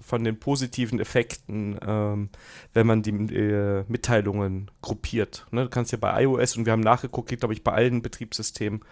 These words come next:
ähm, sagen, „Ich will eigentlich nur an folgenden Uhrzeiten Benachrichtigungen bekommen, außer von diesen Apps.“ Und das haben wir in der Familie mal, äh, eingeführt und ich habe sehr positives Feedback bekommen. Sowohl bei dem, bei dem es eingeführt wurde, weil er selber merkte, ich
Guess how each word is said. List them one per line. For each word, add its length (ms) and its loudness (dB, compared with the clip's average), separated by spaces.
ähm, 340 2
sagen, 360 4
„Ich 140 -12
will 100 -4
eigentlich 260 -4
nur 240 0
an 160 0
folgenden 480 0
Uhrzeiten 760 2
Benachrichtigungen 600 0
bekommen, 360 -2
außer 340 2
von 180 -4
diesen 240 -4
Apps.“ 380 -2
Und 100 -2
das 160 0
haben 180 6
wir 60 6
in 80 0
der 100 4
Familie 360 0
mal, 400 4
äh, 600 0
eingeführt 680 0
und 260 -6
ich 100 -4
habe 160 2
sehr 240 2
positives 680 -4
Feedback 300 -8
bekommen. 340 -6
Sowohl 260 0
bei 100 6
dem, 220 4
bei 100 4
dem 140 2
es 80 -4
eingeführt 520 -2
wurde, 220 -2
weil 100 0
er 120 0
selber 240 0
merkte, 320 0
ich 160 -10